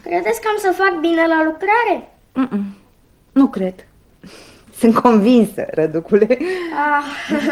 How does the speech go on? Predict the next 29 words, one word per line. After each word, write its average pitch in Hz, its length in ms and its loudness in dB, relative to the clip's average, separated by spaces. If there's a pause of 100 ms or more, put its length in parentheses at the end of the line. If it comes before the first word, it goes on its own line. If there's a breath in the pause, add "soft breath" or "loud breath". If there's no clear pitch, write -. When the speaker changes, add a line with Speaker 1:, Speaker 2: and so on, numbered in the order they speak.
(120)
Speaker 1:
<laughs> 285 640 -4
acolo 370 340 4
nu 349 120 4
o 359 40 2
să 349 180 0
mai 339 240 4
fie 359 220 4
nimeni 349 420 2
lângă 330 220 4
mine 302 240 -2
să 269 180 -10
mă 247 100 -6
ajute. 226 540 -8 (100)
Speaker 2:
O 330 100 -8
să 440 140 -6 (140)
fie, 320 300 2 (320 loud breath)
cum 330 120 -4
să 285 120 -6
nu? 220 260 0
Ehm, 247 520 2 (300 loud breath)
uite, 311 400 2 (560 soft breath)
ia 339 160 4
asta 302 340 -2
și 226 220 -10
păstrează-o 196 500 -20 (120)
bine. 160 160 -20 (520)
Speaker 1:
O 285 140 0 (220)
pană? 381 720 2
Speaker 2:
Exact, - 400 -12